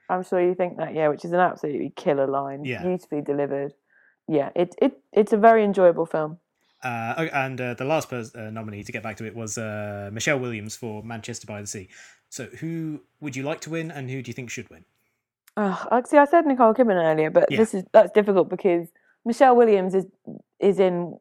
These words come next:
Speaker 1: I mean, I'd love to know how many minutes she's in it. It feels like a bit of a, you know, Judi Dench situation,
Speaker 2: Mm.
Speaker 1: or, or, you know, Anthony Hopkins. I don't know. She's probably on screen for less than twenty minutes, would you say?
Speaker 2: I, I'd say she's probably in it for less than five,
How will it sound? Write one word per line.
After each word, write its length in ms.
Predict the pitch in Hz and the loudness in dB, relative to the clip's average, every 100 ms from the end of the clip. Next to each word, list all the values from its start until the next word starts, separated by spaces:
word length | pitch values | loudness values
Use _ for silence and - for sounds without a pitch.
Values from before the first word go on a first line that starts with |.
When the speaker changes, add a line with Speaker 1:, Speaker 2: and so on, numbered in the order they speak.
| _ | _
Speaker 1:
I 100 | 202 | 0
mean, 160 | 196 190 | 2 4
I'd 120 | 190 | 4
love 160 | 208 | 2
to 80 | - | 0
know 160 | 185 180 | -2 2
how 80 | 180 | 0
many 160 | 165 | -2
minutes 300 | 165 170 160 | -2 -4 -4
she's 160 | - 160 | -8 -6
in 100 | 160 | -6
it. 60 | 143 | -6
It 100 | 151 | -2
feels 220 | 175 165 | 0 0
like 160 | 151 | -4
a 40 | 170 | -6
bit 140 | 165 | -6
of 120 | - 160 | -4 -2
a, 320 | 151 151 151 _ _ _ | -2 -2 -6 _ _ _
you 140 | - 160 | -12 -8
know, 240 | 151 143 135 - | -6 -6 -10 -6
Judi 220 | 165 156 | -6 -4
Dench 260 | 156 156 - | -4 -6 -10
situation, 460 | - - 151 131 | -12 -4 -2 -2
Speaker 2:
Mm. 200 | 156 151 - | -4 -4 0
Speaker 1:
or, 60 | 151 151 | 0 0
or, 40 | - | -4
you 120 | 165 | -10
know, 100 | 156 | -10
Anthony 400 | 147 160 160 160 | -8 -8 -8 -6
Hopkins. 420 | 170 - 160 151 160 | -6 -4 -8 -8 0
I 100 | 170 | 0
don't 260 | 165 180 - | 4 4 4
know. 280 | 160 160 - | -4 -4 -8
She's 140 | 185 | -12
probably 420 | - 226 196 185 | -2 -2 0 0
on 240 | 117 143 185 | 0 -2 -4
screen 340 | - 185 175 | -6 -6 -4
for 100 | 175 | -4
less 240 | 165 175 - | 0 0 -2
than 140 | 180 | -12
twenty 220 | 190 220 226 | -8 -6 -4
minutes, 320 | 262 330 403 _ | -4 -6 -8 _
would 120 | 269 | -10
you 100 | 285 | -8
say? 280 | 294 302 330 | -6 -6 -4
Speaker 2:
I, 200 | 139 170 | -4 0
I'd 160 | 175 202 | -2 -2
say 140 | 135 | -6
she's 220 | 107 120 | -6 -10
probably 240 | - 123 113 | -12 -10 -10
in 60 | 117 | -12
it 80 | |
for 80 | - | -12
less 180 | 117 113 | -10 -10
than 260 | - 107 110 | -10 -12 -12
five, 680 | - 120 143 104 95 - | -10 -10 -8 -10 -14 -18